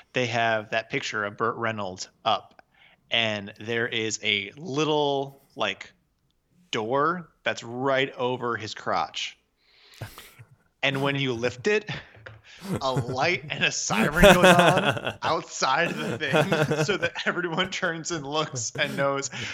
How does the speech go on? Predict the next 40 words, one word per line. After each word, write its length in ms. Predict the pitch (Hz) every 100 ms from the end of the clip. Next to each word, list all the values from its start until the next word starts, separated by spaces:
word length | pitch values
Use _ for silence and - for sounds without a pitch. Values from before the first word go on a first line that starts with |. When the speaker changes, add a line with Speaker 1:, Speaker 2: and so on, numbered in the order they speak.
| - -
Speaker 1:
whoever 320 | 160 151 151
just 160 | 143
came 240 | - 160 131
out 180 | 131 135
of 80 |
there 160 | 131 117
tried 300 | 113 127 117
to 80 | 117
see 160 | 175 180
Burt 240 | 180 123
Reynolds' 340 | 110 110 156 -
penis. 440 | 202 175 196 185
Speaker 2:
<laughs> 1300 | 180 165 175 160 147 104 - - - 165 - 170 -
Speaker 1:
And 200 | 151 165
that, 280 | 156 156 165
to 120 | -
me, 280 | 165 160 143
is 260 | 165 143 -
hilarious, 800 | 151 131 120 139 151 127 110 104
'cause 140 | 160
then 120 | 170 156
you're 80 | 165
like, 120 | 233
<gasps> 1900 | 403 339 - _ _ _ _ _ _ _ _ _ _ _ _ _ _ _ -
"Oh, 100 | 113
no." 560 | 107 104 110 107 104 143
And 120 | 131
then 200 | 151 185
you 180 | 175 175
wait, 440 | 160 156 151 160 185
and 100 | 160
the 100 | 160
longer 380 | 165 190 202 202
you 160 | 170
wait, 240 | 156 170 170
the 60 |
worse 320 | 139 151 156
it 100 | 139
is. 400 | 131 127 107 135
<laughs> 40 | 160